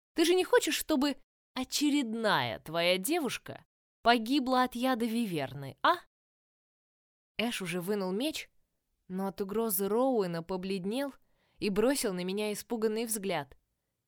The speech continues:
Я успела прочесть отчаяние в его глазах, прежде чем он опустил клинок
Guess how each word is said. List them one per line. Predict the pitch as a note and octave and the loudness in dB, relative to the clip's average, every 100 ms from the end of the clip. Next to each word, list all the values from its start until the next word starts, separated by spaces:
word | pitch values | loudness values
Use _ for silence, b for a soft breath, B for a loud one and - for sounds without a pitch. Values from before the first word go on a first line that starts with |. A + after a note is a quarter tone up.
| _ - | _ -8
Я | F3+ | -6
успела | F3+ - F#3 F3 | -6 -4 -4 -4
прочесть | F#3 F#3 G3+ G3 | -6 -4 -4 -4
отчаяние | G3 - - B3 A3 D#3+ D3 | -6 -6 -4 -2 -2 -4 -6
в | C#3+ | -6
его | D#3 D#3 | -6 -6
глазах, | D3 D#3+ F3+ D#3+ C3 - _ _ _ _ _ | -4 -4 -2 -4 -8 -14 _ _ _ _ _
прежде | - G#3 G3+ E3 | -2 -2 0 -6
чем | E3 D#3 | -6 -6
он | D#3+ | -6
опустил | D3 E3 - E3+ | -8 -10 -6 -6
клинок | D#3 D#3+ E3+ G#3+ | -4 -4 -4 -8